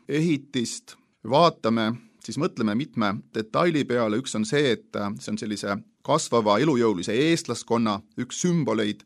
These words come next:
Omal ajal kirjutati, et vot eestlased tahavad siis rajada oma kiriku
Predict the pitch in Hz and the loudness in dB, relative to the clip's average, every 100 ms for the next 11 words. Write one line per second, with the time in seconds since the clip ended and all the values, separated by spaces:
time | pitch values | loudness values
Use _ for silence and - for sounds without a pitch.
0 | _ - 123 113 107 135 120 113 - 101 | _ -4 0 0 -2 -4 -4 -6 -6 -6
1 | 98 107 107 113 135 104 101 - _ - | -4 -6 -2 -2 -2 -4 -8 -10 _ -2
2 | 117 143 123 113 - 107 123 143 127 113 | 2 4 4 0 -4 0 4 4 4 2
3 | 131 110 151 175 127 - 110 110 | 0 0 -2 -2 -2 -6 -4 -4